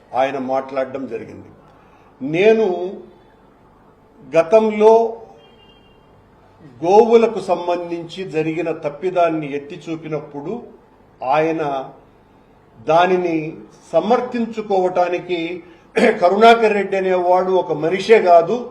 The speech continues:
వాడు మనుషులకే పుట్టలేదు, మనిషి జన్మకే అనర్హుడు అనే అప్పుడు కూడా అభ్యంతరకరమైనటువంటి మాటలు మాట్లాడారు. నేను ఆ రోజు కూడా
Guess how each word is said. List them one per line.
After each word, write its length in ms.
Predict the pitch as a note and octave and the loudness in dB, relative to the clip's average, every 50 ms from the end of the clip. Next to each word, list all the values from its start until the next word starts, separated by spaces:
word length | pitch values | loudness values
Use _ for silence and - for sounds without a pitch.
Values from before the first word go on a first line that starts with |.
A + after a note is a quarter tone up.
| - - - - _ - _ - | -16 -20 -20 -20 _ -20 _ -2
వాడు 240 | C3+ D#3 F3+ G3 F#3 F3+ | 2 4 4 6 4 2
మనుషులకే 540 | E3 E3 F3+ G#3 G3+ - A3+ G#3+ G#3 G#3+ G#3 | 0 -2 -4 -4 -4 -4 -4 -4 -2 -2 -4
పుట్టలేదు, 560 | - - F3+ F3 - F3+ F3 F3 F3 F3 F3 G#3+ | -4 -4 -6 -8 -8 -6 -4 -2 -4 -2 -2 -4
మనిషి 360 | G#3 F3+ E3 F3 F3+ D#3+ F3 F#3 | -2 -2 -4 -4 -4 -8 -10 -10
జన్మకే 580 | D3 D3 D#3 D#3+ E3 F3 F3 E3+ F3 F3+ F3 D#3+ C3+ - - - - - _ _ _ _ - | -8 -6 -6 -4 -4 -4 -6 -4 -4 -4 -4 -4 -6 -8 -12 -18 -20 -20 _ _ _ _ -10
అనర్హుడు 580 | A2+ D3 E3+ F#3+ G3+ F3+ - E3+ F3+ F3+ F3+ | -6 0 2 2 2 2 0 -4 -4 -2 0
అనే 180 | F3+ E3 E3+ F#3+ | 0 0 0 0
అప్పుడు 420 | F#3+ D3 C3 - - F#3 F#3 F#3 F#3 | -2 -2 -4 -4 -6 -6 -4 -4 -4
కూడా 360 | F#3 F3+ F3+ E3+ D#3+ F#3 A3 C4 - - - - - - - | -4 -6 -6 -4 -2 -2 -2 -2 -4 -8 -14 -20 -18 -10 -8
అభ్యంతరకరమైనటువంటి 1200 | C3 C3 B2 D3 F3 F#3+ F#3 - F#3+ E3+ - D#3 D3+ D3 C#3+ D3 D3 C#3 C3+ C#3 C#3+ C#3 C3+ B2+ - | -8 -8 -8 -8 -8 -8 -8 -8 -8 -10 -8 -10 -10 -10 -8 -8 -10 -10 -10 -12 -12 -14 -12 -12 -12
మాటలు 380 | B2+ B2+ C3 C3 C3 D3 D3 C3 | -10 -8 -8 -8 -8 -10 -12 -12
మాట్లాడారు. 560 | A2+ - - - - - - - - - - - _ _ _ _ _ _ _ _ _ _ _ | -12 -14 -14 -14 -16 -18 -18 -18 -18 -20 -20 -20 _ _ _ _ _ _ _ _ _ _ _
నేను 220 | C3+ C#3+ D3+ D3+ D3 | -6 -4 -4 -2 -2
ఆ 120 | C#3 C#3+ C#3+ | 0 0 0
రోజు 240 | D3+ F3 E3+ D#3+ F3 | 0 -2 -4 -6 -8
కూడా 280 | F3 F3+ F3+ G3 G3 | -8 -6 -4 -4 -4